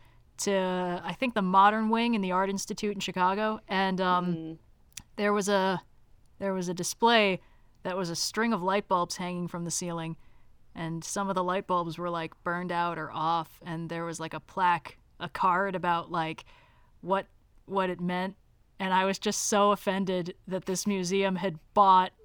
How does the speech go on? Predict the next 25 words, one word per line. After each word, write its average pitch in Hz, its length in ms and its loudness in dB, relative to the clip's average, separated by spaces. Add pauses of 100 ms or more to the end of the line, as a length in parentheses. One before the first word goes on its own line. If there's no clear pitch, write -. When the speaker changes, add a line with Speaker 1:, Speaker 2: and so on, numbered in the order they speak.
(140)
Speaker 1:
a 180 80 -6
string 202 380 -2
of 170 120 -8
regular 185 460 -2
light 180 280 -2
bulbs 170 340 -2
for, 180 160 -4
like, 170 160 -2
forty 180 400 -4
thousand 175 420 -2
dollars 165 540 -2
and 156 100 -10
was 160 140 -6
trying 170 300 -4
to 165 80 -6
justify 165 720 -4
it 165 100 -6
with, 175 220 -8
"No, 247 260 4
it's 214 140 -4
super 254 420 -4
meaningful." 190 720 -2
It's 170 200 -8
like 190 380 0
the, 208 220 -2